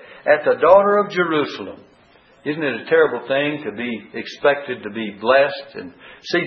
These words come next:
Jerusalem was God's chosen, uh, it was, uh, his main, it was the city of God, the city of holiness. It was his special place.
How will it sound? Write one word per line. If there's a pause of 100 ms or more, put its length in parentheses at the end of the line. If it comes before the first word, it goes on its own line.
Jerusalem
was
God's (120)
chosen, (440)
uh, (140)
it
was,
uh, (760)
his
main, (140)
it
was
the
city
of
God,
the
city
of
holiness. (320)
It
was (520)
his (300)
special
place.